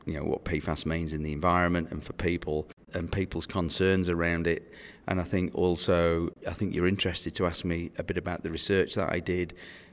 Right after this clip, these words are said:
with Fire Rescue Victoria while I was at Macquarie University, looking at the use of phlebotomy for reducing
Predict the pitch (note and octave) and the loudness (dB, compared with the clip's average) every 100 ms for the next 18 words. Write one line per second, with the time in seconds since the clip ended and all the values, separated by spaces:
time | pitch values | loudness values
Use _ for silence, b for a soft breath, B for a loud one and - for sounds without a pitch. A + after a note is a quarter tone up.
0 | - F2 - F#2+ E2+ F2 - E2+ D#2+ E2+ | -4 -4 0 2 2 0 0 0 0 -2
1 | - F#2 F2+ F2+ F2 E2+ F#2 F2 E2+ - | 0 2 4 2 2 0 2 2 0 -2
2 | G2 - F#2 F2 F2 E2+ F2 F2 - E2+ | -4 0 2 2 0 2 2 2 0 -2
3 | G2 - E2+ D2 E2+ E2+ F2+ E2 - F#2 | -2 0 -4 -2 -2 0 0 0 0 -2
4 | D#2+ F#2 - D#2 D#2+ - E2+ - F2+ - | 2 2 0 -2 -2 -2 -2 0 0 0
5 | E2+ D#2+ | -2 -2